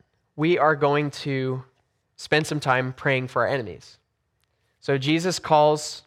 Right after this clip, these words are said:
his disciples to pray for your enemies. So that's, that's what we're gonna do in response. So here's a couple of things to keep in mind. We're gonna pray for their good, uh, for what God wants for them.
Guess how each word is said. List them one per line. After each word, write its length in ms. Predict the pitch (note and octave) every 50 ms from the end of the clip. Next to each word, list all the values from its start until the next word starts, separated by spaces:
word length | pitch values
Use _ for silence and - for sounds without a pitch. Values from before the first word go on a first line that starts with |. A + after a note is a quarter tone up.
| _ _ _ _ _ _
his 160 | _ C#3+ C#3
disciples 720 | - D#3 - - C3 C3 C3 - C#3+ C#3+ C#3+ - - - - _ _ -
to 100 | C3 -
pray 280 | - - D3+ C#3+ C#3+ C#3
for 120 | - D3
your 120 | C3 C3
enemies. 440 | B2+ B2 A#2 G#2 G2 E2+ - - - _
So 140 | _ - C3
that's, 220 | C3 - - _ _ _ _ _ _ _ _
that's 200 | - C3 C3 -
what 200 | B2 B2 C3+ C3
we're 120 | - C#3 B2+
gonna 200 | C3 B2+ B2+ A#2+
do 240 | A#2+ - A#2 A2+ _ _ _ _
in 100 | C3 C3
response. 540 | B2 - - A#2 G#2+ - - - - - _ _ _ _ _ _ _ _ _ _ _ _ _
So 120 | - - D#3+
here's 220 | D#3+ F#3 G#3+ G#3
a 40 | G3
couple 220 | G3 G3+ E3 F#3+
of 80 | E3 -
things 360 | - E3 D#3 D#3 D3+ D3 -
to 220 | - - D3 C#3+ C#3
keep 220 | - - C#3+ C3
in 80 | - A#2+
mind. 340 | A#2 G#2+ F#2+ D#2 C2 - _ _ _ _ _ _ _ _ _ _ _ _ _ _ _ _ _ _ _ _ _ - _ _ _ _ _ _ _ _ _ _ _ _ _ _ _
We're 100 | - D#3
gonna 100 | E3 E3+
pray 180 | E3 - F3 E3+
for 140 | - F3 D#3+
their 120 | D#3 D3+
good, 300 | D3 C#3+ B2+ A2+ - - _ _ _ _ _ _ _ _ _ _ _ _ _ _ _ _ _ _ _ _ _ _ _ _ _ _ _ _ _ _ _ _ _ _ _ _ _ _ _ _
uh, 80 | - B2+
for 160 | C3 - D#3+
what 140 | D3+ D3+ B2+
God 220 | D3 C#3 C#3+ C3
wants 240 | B2+ C3 C3 B2 -
for 120 | - - G#2
them. 220 | F2 - -